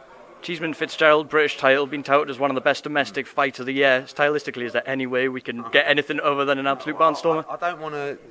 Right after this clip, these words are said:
Speaker 2: curse it, because I once said that Martin Murray against Gabe Rosado would be one of the great wars of all time, and it wasn't. But this will be one of the great wars of all time. Um, you know, I think you, you look at Fitzgerald's got great power. Fi-,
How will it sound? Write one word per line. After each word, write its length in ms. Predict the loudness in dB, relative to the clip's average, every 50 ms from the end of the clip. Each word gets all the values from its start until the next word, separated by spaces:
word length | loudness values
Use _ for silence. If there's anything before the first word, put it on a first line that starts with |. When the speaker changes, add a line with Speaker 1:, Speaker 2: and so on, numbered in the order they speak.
| -20 _ _
Speaker 2:
curse 340 | 4 6 6 6 6 4 -6
it, 140 | -6 -6
because 180 | -8 -12 0 2
I 80 | 2 4
once 300 | 4 2 -2 -2 -4 -6
said 240 | -4 -4 -4 -2
that 160 | -4 -6 -6 -6 -12 -20 -20 -20 _ _ 0
Martin 280 | 4 4 4 4 2
Murray 260 | 2 4 4 4 4 2
against 280 | 0 -4 -6 -4 4
Gabe 200 | 4 6 6 6
Rosado 480 | 2 -4 0 4 4 4 6 4 2 2
would 160 | 0 -4 -4
be 140 | -2 0 0
one 160 | 0 0 -2
of 60 | -2
the 60 | -8
great 260 | 0 0 2 2 2 0
wars 280 | 0 0 0 0 -2
of 100 | -2 -2
all 140 | -2 -4 -4
time, 320 | -2 -2 -2 0 -2 -4 -10 -16 _ -10
and 80 | -10
it 80 | -8 -2
wasn't. 380 | -2 -2 -2 -2 -6 -14 -16 -20 -20 -20 -20 -20 -20 -20 -18 _ 4
But 200 | 4 4 4 4
this 160 | -2 -6 -4
will 120 | -4 0
be 160 | 0 0 2
one 160 | 2 2 0 0
of 40 |
the 80 | -4 0
great 220 | 2 2 0 2
wars 240 | 2 2 0 0 0
of 100 | -4 -6
all 140 | -6 -6 -6
time. 320 | -4 -4 -4 -4 -4 -6 -10 -16 -12 -6
Um, 480 | -4 -2 0 0 -2 -2 -6 -10 -16 -20 -20 -20 -20 _ _ -20 -20 _ _ -4
you 60 | -2
know, 140 | 0 0 0
I 60 | 0
think 260 | 0 -2 -4 -4 -8
you, 180 | -10 -10 -10 -10 -8
you 140 | -8 -4 -4
look 220 | -4 -4 -2 0
at 160 | 0 0 0 -4 -14 -20 -20
Fitzgerald's 600 | -10 -8 -8 -8 -8 -6 -2 0 0 0 -2 -4 -6
got 180 | -10 -10 -4
great 260 | 0 0 0 0 0 -8
power. 420 | -4 0 2 2 4 4 2 0 -2 -14 _ _ _ _ -20 -12 -8
Fi-, 160 | -8 -8 -8